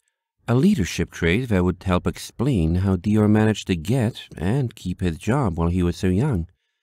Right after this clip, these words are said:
Between the three races of ponies, some would say, though they can't agree on what the empty middle means, if anything at all.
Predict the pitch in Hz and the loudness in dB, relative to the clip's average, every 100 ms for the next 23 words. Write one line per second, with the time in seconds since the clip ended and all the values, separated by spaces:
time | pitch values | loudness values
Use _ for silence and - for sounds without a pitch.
0 | _ _ - 110 - 117 104 98 - 120 | _ _ -6 -6 2 4 4 2 0 2
1 | 123 110 113 110 95 90 - - 131 120 | 4 4 4 2 0 0 0 2 4 4
2 | 82 76 - 87 85 - 92 85 82 - | 2 0 0 2 2 0 -2 -2 -4 -12
3 | _ _ _ _ - 147 151 147 147 - | _ _ _ _ -4 2 4 4 2 0
4 | 113 139 131 - 240 320 320 - 156 135 | -2 -4 -4 -6 -4 -4 -4 -8 -6 -4
5 | 156 208 113 90 113 117 113 117 120 127 | 0 2 2 2 0 -2 0 0 0 -4
6 | - 135 - 131 120 180 104 80 78 - | -2 -2 -2 0 0 2 2 2 0 -2
7 | 80 101 104 92 87 82 147 87 80 | -4 -2 -2 0 -2 0 0 -2 -4